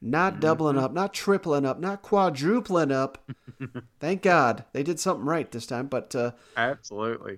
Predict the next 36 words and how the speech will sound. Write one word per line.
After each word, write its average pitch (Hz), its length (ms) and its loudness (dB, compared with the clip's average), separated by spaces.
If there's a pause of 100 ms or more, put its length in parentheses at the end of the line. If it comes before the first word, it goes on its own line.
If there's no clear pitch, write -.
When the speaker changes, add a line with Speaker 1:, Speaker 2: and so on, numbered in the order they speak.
(120)
Speaker 1:
so - 160 2
let's 190 220 2
talk 226 220 2
the 196 140 2
opening 196 280 2
line, 190 220 2
Shane. 120 400 -2
Texas 214 460 -2
A 175 180 -2
and 156 140 -4
M 139 260 -2 (460)
at 180 180 4
Auburn. 131 400 4
What'd 165 160 -2
you 175 80 2
have 160 220 2
for 147 80 0
this 131 200 -2
one? 104 140 -10 (720)
Speaker 2:
Uh, 151 380 4
Texas 208 500 -4
A 208 160 -2
and 196 100 -4
M 180 400 0
minus 165 440 0
nine. 123 680 -2 (640)
Speaker 1:
I, 208 300 0 (300)
<laughs> - 320 -10
I 160 80 0
said 220 260 -2
Texas 180 320 0
A 180 40 2
and 160 80 2
M 151 80 0
minus 151 260 0
fourteen. 180 920 -2